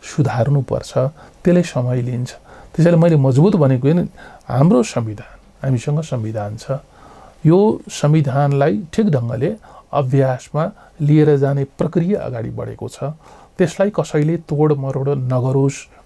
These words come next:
भन्ने हो। त्यस प-, त्यस, अ, त्यस विषयमा जनता,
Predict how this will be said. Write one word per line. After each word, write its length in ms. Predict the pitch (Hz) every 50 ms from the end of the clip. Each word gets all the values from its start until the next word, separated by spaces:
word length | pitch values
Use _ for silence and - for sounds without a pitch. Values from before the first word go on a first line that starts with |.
| _ - 131
भन्ने 340 | - - 120 117 117 117 110
हो। 260 | 113 117 127 135 - _ - - - - _ -
त्यस 200 | 196 165 - -
प-, 180 | - - - - - _ - - -
त्यस, 360 | 180 175 170 - - - - - - - - - - - -
अ, 160 | - 135 139 131
त्यस 300 | - 190 156 156 - -
विषयमा 600 | 147 147 156 151 - 190 180 190 170 135 160 208 254 - - - - - - - - -
जनता, 540 | 131 139 139 143 131 - - 123 147 196